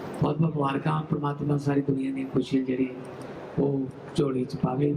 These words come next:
ਪ੍ਰਮਾਤਮਾ ਇਸ ਝੋਲੀ ਦੀ। ਔਰ ਸਾਰਾ ਜਿਹੜਾ ਸਾਡੇ ਸੰਗੀਤਕ ਪਰਿਵਾਰ ਹੈ ਜੀ, ਵੀਰ ਹੋਰਾਂ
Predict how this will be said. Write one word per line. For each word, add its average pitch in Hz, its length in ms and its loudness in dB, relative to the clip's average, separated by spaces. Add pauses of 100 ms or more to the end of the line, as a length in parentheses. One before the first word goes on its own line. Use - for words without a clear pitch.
ਪ੍ਰਮਾਤਮਾ 135 500 -2
ਇਸ - 180 -2
ਝੋਲੀ 131 260 2
ਦੀ। 165 180 2 (560)
ਔਰ 139 120 2
ਸਾਰਾ 143 440 2
ਜਿਹੜਾ 143 260 0 (500)
ਸਾਡੇ 139 440 2 (760)
ਸੰਗੀਤਕ 165 520 4
ਪਰਿਵਾਰ 147 400 2
ਹੈ 143 120 -4
ਜੀ, 147 180 2 (120)
ਵੀਰ 147 200 4
ਹੋਰਾਂ 143 220 2